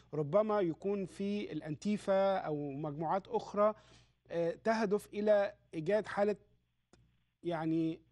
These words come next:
أ-، أ-، أزمة أو افتعال مشكلة أو حالة يعني حالة غير مستقرة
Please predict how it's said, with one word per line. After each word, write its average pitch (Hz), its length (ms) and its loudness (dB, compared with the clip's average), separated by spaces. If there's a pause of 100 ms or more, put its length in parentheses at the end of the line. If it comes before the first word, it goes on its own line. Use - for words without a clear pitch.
(140)
أ-، 208 40 2
أ-، - 380 2
أزمة 190 300 0
أو 160 240 -2
افتعال 180 580 0
مشكلة 208 480 0
أو 165 380 -2
حالة 196 500 0 (180)
يعني 151 500 0 (920)
حالة 233 240 2
غير 220 140 4
مستقرة 196 560 0